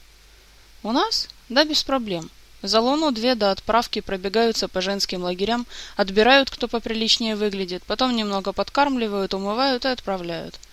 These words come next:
Нашему правительству как-то все равно. А себе что не наливаешь?»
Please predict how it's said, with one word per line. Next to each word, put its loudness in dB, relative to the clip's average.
Нашему 4
правительству -2
как-то -6
все 0
равно. -4
А -2
себе -4
что -2
не -8
наливаешь?» -6